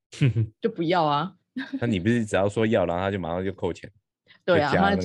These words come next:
Speaker 2: 钱加里面。
Speaker 1: 他就，对，对，对啊。
Speaker 2: 对。
Speaker 1: 对啊。那我就觉得，哇，这真的超方便的。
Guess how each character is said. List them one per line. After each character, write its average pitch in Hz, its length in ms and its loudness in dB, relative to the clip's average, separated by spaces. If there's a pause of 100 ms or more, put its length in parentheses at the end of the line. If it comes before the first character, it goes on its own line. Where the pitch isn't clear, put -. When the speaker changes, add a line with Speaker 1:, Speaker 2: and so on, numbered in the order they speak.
Speaker 2:
钱 170 140 -6
加 180 300 0
里 170 80 -4
面。 151 100 -2
Speaker 1:
他 - 0 -
就， - 0 -
对， - 0 -
对， 170 80 -4
对 151 140 -4
啊。 - 180 -12
Speaker 2:
对。 85 420 -4 (460)
Speaker 1:
对 151 100 -8
啊。 196 280 -10 (400)
那 208 80 0
我 156 80 2
就 - 100 0
觉 - 220 0
得， 151 200 -2
哇， 190 140 0
这 196 160 -2
真 175 260 -2
的 160 80 -8
超 165 160 -4
方 147 220 -6
便 - 240 -8
的。 202 180 -14